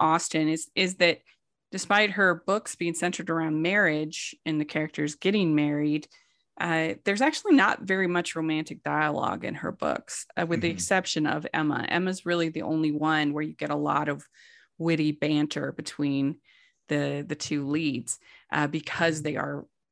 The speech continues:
Speaker 1: kind of, they're not related, but they are, um, both, uh, in-laws, uh, i-, in-lawed together. <laughs>
Speaker 2: Right.
Speaker 1: Uh, so they spend a lot of time together. They bicker, they fight.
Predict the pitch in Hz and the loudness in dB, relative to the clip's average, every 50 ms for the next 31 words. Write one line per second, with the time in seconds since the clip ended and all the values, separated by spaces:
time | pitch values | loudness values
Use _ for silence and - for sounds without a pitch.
0 | _ _ _ _ - _ - 160 160 160 151 151 - - 160 160 165 151 - - | _ _ _ _ -20 _ 0 2 2 4 2 0 0 -2 0 0 0 0 0 -2
1 | 151 147 143 147 147 147 143 131 135 131 127 139 147 - - - - - - - | -2 -2 -2 -2 0 -2 0 0 0 0 0 -2 -4 -8 -8 -6 -6 -6 -2 0
2 | 117 120 - - - - - _ - - - - - - 147 151 - _ _ _ | 0 0 0 0 -2 -4 -8 _ -8 -6 -6 -4 -4 -4 -6 -6 -12 _ _ _
3 | 147 143 139 135 - - - - - _ _ _ _ - 151 147 139 139 135 - | -2 -2 -2 -2 -6 -10 -18 -20 -20 _ _ _ _ -6 -4 -4 -4 -4 -6 -4
4 | - 156 151 147 139 127 117 - - - 160 - - - - _ _ - - - | -2 0 0 0 0 0 -2 -2 -2 -4 -6 -10 -12 -14 -16 _ _ -6 -4 -4
5 | - - - - - - 151 147 - _ _ _ - - 147 147 147 - - - | -2 -4 -4 -6 -6 -8 -10 -14 -18 _ _ _ -4 -2 0 0 0 -2 -4 -8
6 | - - - 165 165 160 147 143 143 139 139 139 143 - - _ _ _ - 151 | -8 -2 0 2 2 4 4 4 4 4 2 0 -2 -6 -14 _ _ _ -4 0
7 | 147 139 - - - - 254 - - - 392 - - - - - - - - - | 0 0 2 2 4 4 4 2 2 0 -2 -2 -2 -6 -6 -6 -6 -6 -8 -10
8 | - - 202 196 175 - - - - 220 190 190 185 190 - 214 208 208 190 175 | -2 2 2 2 2 2 -2 2 4 4 6 6 4 4 2 2 4 6 6 6
9 | 165 160 165 - 180 156 156 160 170 156 143 147 147 147 147 151 151 147 - 151 | 6 4 2 0 -2 -2 -2 -2 -4 -4 -2 -2 -4 -4 -4 -4 -6 -4 -6 -8
10 | 147 - 147 147 147 151 156 - - 147 147 - | -4 -2 -2 0 0 0 -2 0 0 0 0 0